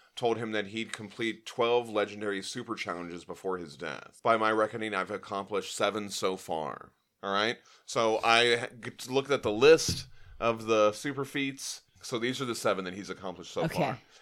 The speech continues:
Speaker 1: He saved the first man mission to the sun.
Speaker 2: Nice.
Speaker 1: He brewed the super elixir. He answered the unanswerable question.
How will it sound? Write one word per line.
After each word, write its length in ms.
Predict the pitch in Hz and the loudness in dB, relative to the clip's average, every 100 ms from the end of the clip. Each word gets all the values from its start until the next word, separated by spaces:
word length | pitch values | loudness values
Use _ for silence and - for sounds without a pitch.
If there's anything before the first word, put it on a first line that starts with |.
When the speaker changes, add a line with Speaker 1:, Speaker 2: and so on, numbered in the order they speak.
| - | -20
Speaker 1:
He 160 | - 127 | -8 -4
saved 300 | - 139 127 | 2 4 4
the 40 | 123 | 0
first 280 | 135 123 | -2 -2
man 240 | 123 120 117 | 0 0 0
mission 260 | 120 127 113 | -4 -6 -8
to 100 | 123 | -8
the 100 | 113 | -6
sun. 380 | 104 60 50 - _ | -8 -8 -12 -20 _
Speaker 2:
Nice. 100 | - - | -20 -6
Speaker 1:
He 140 | 131 | -4
brewed 400 | 113 117 135 143 | -4 0 0 0
the 80 | 131 | -2
super 420 | 131 139 135 120 | -4 -4 -2 2
elixir. 600 | 95 85 78 - 65 - - _ _ _ | 2 0 -4 -8 -10 -12 -20 _ _ _
He 180 | - 120 | -8 -4
answered 440 | 113 131 131 135 127 | 0 0 -2 -6 -2
the 200 | 123 113 | -2 0
unanswerable 680 | 117 107 120 113 123 113 113 | -2 -4 -4 -4 -6 -4 -4
question. 640 | 120 101 92 - - - | -2 -2 -4 -12 -16 -20